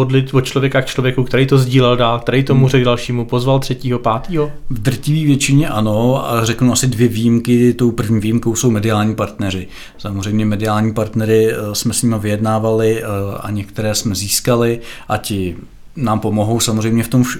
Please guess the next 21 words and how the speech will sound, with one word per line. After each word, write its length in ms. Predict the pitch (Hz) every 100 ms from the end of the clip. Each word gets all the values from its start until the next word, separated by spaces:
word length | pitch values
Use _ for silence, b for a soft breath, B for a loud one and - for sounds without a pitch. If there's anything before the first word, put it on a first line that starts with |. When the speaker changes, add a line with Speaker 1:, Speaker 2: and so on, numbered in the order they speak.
| -
Speaker 2:
šíření. 680 | - 120 120 123 123 123 123 B B -
A 240 | 104 104
když 220 | 101 110
mluvíš 380 | 123 123 120 -
o 80 | 117
výkonnostním 580 | 107 - 117 107 127 107
marketingu, 680 | 104 113 110 113 110 110
tak, 420 | 110 110 101 - 110
eh, 580 | 104 107 107 107 101 92 B B B - - - 139 147 - -
asi 260 | - 110 113
zmíním, 360 | 101 110 107 107
že 100 | 107
samozřejmě 540 | 110 104 107 110 110
bez 240 | 98 110
nějaký, 640 | 120 110 101 117 110 107 -
eh, 20 | - 95
nějaký 440 | 92 95 98 98 107
podpory 460 | - 98 - 107
na 100 | 107
Facebooku, 760 | 104 113 104 101 104 110 104
eh, 40 | 95